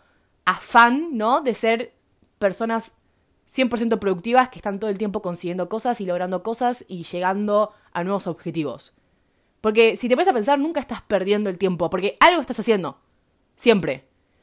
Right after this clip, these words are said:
El problema es esto de cuánto estoy haciendo. ¿Cuánto estoy haciendo para que los años valgan la pena? ¿Qué hice este año?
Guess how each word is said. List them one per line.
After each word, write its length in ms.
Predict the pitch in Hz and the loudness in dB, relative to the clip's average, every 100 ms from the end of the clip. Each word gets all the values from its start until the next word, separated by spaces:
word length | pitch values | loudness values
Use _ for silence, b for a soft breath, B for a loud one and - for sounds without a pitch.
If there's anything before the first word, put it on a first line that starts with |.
| _ _ _ - | _ _ _ -2
El 120 | 214 | 0
problema 340 | 240 269 285 | 4 4 4
es 100 | 285 | 2
esto 280 | 285 269 277 | -2 -2 0
de 420 | 220 233 262 277 _ _ _ | 4 4 2 -2 _ _ _
cuánto 720 | 240 262 220 180 160 135 160 | 8 8 8 2 -4 -6 -8
estoy 240 | - - 160 | -14 -8 -6
haciendo. 560 | 143 151 139 131 107 _ _ _ _ _ | -4 -6 -8 -10 -16 _ _ _ _ _
¿Cuánto 260 | - 359 370 | 2 2 2
estoy 220 | - 262 | -2 -2
haciendo 640 | 208 - 190 170 147 131 - _ _ _ - | -2 -2 -4 -4 -8 -10 -16 _ _ _ 0
para 240 | 190 180 | 2 2
que 380 | 175 180 175 _ _ _ _ _ _ _ _ | 0 -2 -2 _ _ _ _ _ _ _ _
los 320 | 185 190 - | -2 -2 2
años 420 | 226 226 214 180 | 2 4 0 2
valgan 440 | 190 214 202 175 170 | 4 6 4 0 0
la 160 | 156 | -2
pena? 440 | 165 156 135 135 _ _ _ | -2 -4 -6 -10 _ _ _
¿Qué 140 | - 359 | 2 4
hice 220 | 339 226 | 2 -2
este 240 | - 170 | -6 -8
año? 340 | 143 139 127 | -10 -10 -12